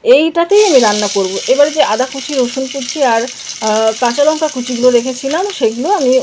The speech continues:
ওই একদম সামান্য তেলে দিয়ে দেবো। এই রান্না, প-, চিলি চিকেন করতে কিন্তু তেল বেশি লাগে না, যা পকোড়াটা ভাজার জন্য যা যতটুকু তেল লাগে। আবার পকোড়াতে কর্নফ্লাওয়ার দেওয়া থাকে বলে তেলটা খুব বেশি লাগে না, আর বাদ বাকি তেল থাকেই না।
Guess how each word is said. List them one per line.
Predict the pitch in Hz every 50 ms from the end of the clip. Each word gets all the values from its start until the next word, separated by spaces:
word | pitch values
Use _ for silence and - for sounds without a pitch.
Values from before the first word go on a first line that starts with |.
| 262 -
ওই | 226 254 285 339 302 302 - - - - - - -
একদম | 247 262 277 294 320
সামান্য | 320 - - 285 240 247 254 277 277 285 285 285 277 -
তেলে | 269 277 311 392 381
দিয়ে | 302 240 220 220
দেবো। | 202 196 226 240 - - - - - -
এই | 269 311
রান্না, | 294 311 311 320 320 311 - -
প-, | 254 240 233 240 240 240 240 240 - -
চিলি | 320 311 349 349
চিকেন | 349 349 349 339
করতে | 330 339 339 349 339
কিন্তু | 339 349 349 349 -
তেল | 285 277 294 294
বেশি | 311 320 - 349
লাগে | 330 302 254 254 262 277
না, | 269 247 220 214
যা | 202 254 254 247
পকোড়াটা | - 240 233 - 269 269 277 311
ভাজার | 269 254 262 233 247 247
জন্য | 269 269 277 277
যা | 277 269
যতটুকু | 254 233 247 262 294 269 302 -
তেল | - 247 240
লাগে। | 240 247 254 294 359 370 - - - - -
আবার | - 262 254 247
পকোড়াতে | - 240 240 320 311 320 359 339
কর্নফ্লাওয়ার | - 240 233 240 247 302 294 302 277
দেওয়া | 269 262 262
থাকে | 247 285 269 - 262
বলে | 247 254 277 320
তেলটা | 320 - 262 247 247 269 254 - -
খুব | 285 240
বেশি | 240 277 285 285 330 339
লাগে | 302 247 226 214 220 226 226 233 226
না, | 196 180 202 208 - - 185 - - - -
আর | - 247 233 226 226 - - - - 214 208 -
বাদ | 233 247 269 311
বাকি | 330 370 370 403
তেল | 370 - 320 320 302 269
থাকেই | 226 247 226 240 240 240 240 214
না। | 185 175 -